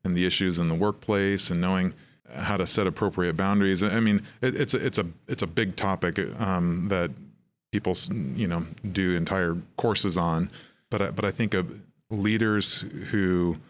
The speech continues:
are attuned to their own humanity, who, who have done some of their own work and have connected, um, with their own struggles and, and, and are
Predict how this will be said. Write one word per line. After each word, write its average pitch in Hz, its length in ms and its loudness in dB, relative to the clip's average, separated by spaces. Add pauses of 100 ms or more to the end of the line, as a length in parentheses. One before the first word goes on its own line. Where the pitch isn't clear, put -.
(240)
are 92 140 0
attuned 113 360 2
to 107 80 4
their 98 140 4
own 98 180 4
humanity, 92 760 2
who, 90 340 2 (440)
who 95 240 4
have 87 180 0
done 104 280 4
some 104 180 2
of 90 80 2
their 92 120 2
own 92 200 4
work 98 280 2
and 85 100 0
have 80 140 -4
connected, 98 580 0 (420)
um, 82 600 -2
with - 140 -4
their 92 120 2
own 104 160 4
struggles 104 600 0
and, 95 220 2
and, 92 260 -2
and 95 160 -2
are 85 260 0